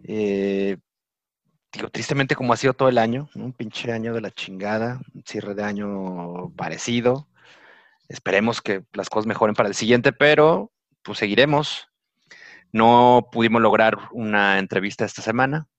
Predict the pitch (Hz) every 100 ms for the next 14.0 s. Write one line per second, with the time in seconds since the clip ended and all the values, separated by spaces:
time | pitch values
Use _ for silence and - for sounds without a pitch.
0 | _ - 98 104 107 - 85 90 101 -
1 | 98 98 - 98 90 82 - - _ _
2 | - 95 85 - 90 87 - 156 160 -
3 | 85 - _ _ _ - 85 78 82 85
4 | - 85 82 82 87 85 - 92 - -
5 | 139 143 123 139 _ - 151 185 - 180
6 | 170 165 - 156 165 156 - 113 110 113
7 | - 123 147 160 139 131 147 123 135 120
8 | 107 110 104 85 98 101 95 120 - 123
9 | 120 117 - 120 113 - 113 120 - -
10 | - - - - - - - 110 120 131
11 | - 117 117 107 98 110 110 110 110 -
12 | 104 101 104 98 92 95 98 95 - 90
13 | 90 90 90 92 92 - 92 87 82